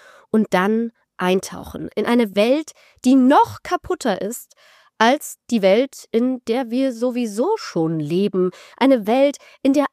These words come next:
alles den Bach runtergegangen ist, in der Tod ein ständiger Begleiter ist und in der man einfach, naja, vergisst, wie schlimm es so sonst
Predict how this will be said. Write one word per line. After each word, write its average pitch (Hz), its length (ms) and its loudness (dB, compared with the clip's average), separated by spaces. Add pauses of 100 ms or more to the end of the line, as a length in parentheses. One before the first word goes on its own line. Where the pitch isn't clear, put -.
alles 311 300 0
den 285 180 0
Bach 180 260 -6
runtergegangen 196 720 -4
ist, - 260 -2 (260)
in 254 160 2
der 233 320 2 (340)
Tod 294 520 0
ein 185 300 -2
ständiger 240 640 -2
Begleiter 202 680 -2
ist 262 220 -4 (420)
und 302 220 2 (280)
in 285 140 2
der 294 140 0
man 311 220 -2
einfach, 311 800 -2 (280)
naja, 302 460 0 (960)
vergisst, - 880 -2
wie 330 400 0
schlimm 311 400 2
es - 440 -4 (140)
so 226 460 -2 (280)
sonst 330 640 -2